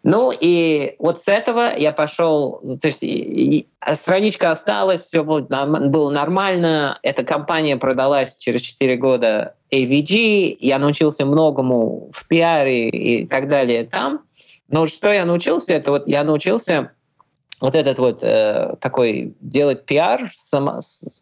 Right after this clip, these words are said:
ну, с-, сам, да, потому что у меня никого не было на помощь. И когда я уже начал там работать,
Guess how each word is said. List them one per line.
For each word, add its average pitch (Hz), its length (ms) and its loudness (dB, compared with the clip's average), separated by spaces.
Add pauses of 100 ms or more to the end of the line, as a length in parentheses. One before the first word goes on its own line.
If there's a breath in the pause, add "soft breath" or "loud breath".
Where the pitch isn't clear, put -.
ну, 175 180 2
с-, - 480 -12
сам, 127 520 -4
да, 139 160 2
потому 131 320 -4
что - 220 -4
у 123 140 0
меня 135 180 2
никого 139 300 0
не 170 160 0
было 196 300 0
на 117 220 -4
помощь. 123 480 -4 (380 loud breath)
И 131 580 0
когда 143 300 0
я 151 200 2
уже 139 160 -2
начал 143 340 -2
там 135 240 -4
работать, 160 600 -2